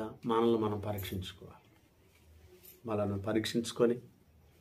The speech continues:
ఈ యొక్క నూతన సంవత్సరంలో మనం అందరం దేవుని బిడ్డలకు జాగ్రత్త పడాలి. ఇక్కడ ఫరిసేయులు అక్కడ ఉన్నారు, ఆయనతో పాటే ఉన్నారు,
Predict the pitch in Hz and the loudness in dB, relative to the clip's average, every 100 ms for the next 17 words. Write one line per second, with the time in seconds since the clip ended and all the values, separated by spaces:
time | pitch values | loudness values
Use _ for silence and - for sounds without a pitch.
0 | - _ - - _ _ 113 98 104 120 | -20 _ -20 -20 _ _ -6 0 4 6
1 | 131 139 - 131 131 113 98 95 - - | 6 4 4 0 -2 -4 -8 -8 -10 -20
2 | _ _ _ _ _ _ _ _ - - | _ _ _ _ _ _ _ _ -20 -20
3 | - 101 101 117 123 123 107 107 107 104 | -12 -6 0 4 6 6 6 2 0 -4
4 | 101 98 90 87 87 - - - - _ | -6 -4 -4 -4 -10 -18 -20 -20 -20 _
5 | - - _ _ - - - - - - | -20 -20 _ _ -20 -20 -20 -20 -20 -20
6 | - 104 107 101 110 113 - 113 110 110 | -6 2 4 6 6 4 8 8 8 4
7 | - - - - - - - - - 113 | -4 -20 -20 -20 -20 -16 -16 -16 -6 2
8 | - 131 151 156 156 160 - - 107 127 | 8 12 12 12 12 12 0 -4 6 8
9 | 143 - 143 143 127 120 117 | 8 10 12 12 12 12 10